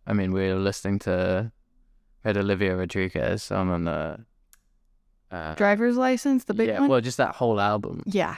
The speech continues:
Speaker 1: is, like, a very kind of teenage, um,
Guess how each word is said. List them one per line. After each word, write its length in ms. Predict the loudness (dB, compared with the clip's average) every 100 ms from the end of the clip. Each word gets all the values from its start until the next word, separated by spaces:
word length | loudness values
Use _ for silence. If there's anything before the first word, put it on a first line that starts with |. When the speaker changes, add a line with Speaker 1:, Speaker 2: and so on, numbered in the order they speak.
| -4
Speaker 1:
is, 140 | 0
like, 180 | 0 0
a 40 |
very 500 | 0 2 4 4 0
kind 220 | 0 -2 -2
of 160 | -4
teenage, 800 | -4 -2 0 0 -2 -4 -6 -12 -6
um, 500 | -2 -2 -2 -6 -8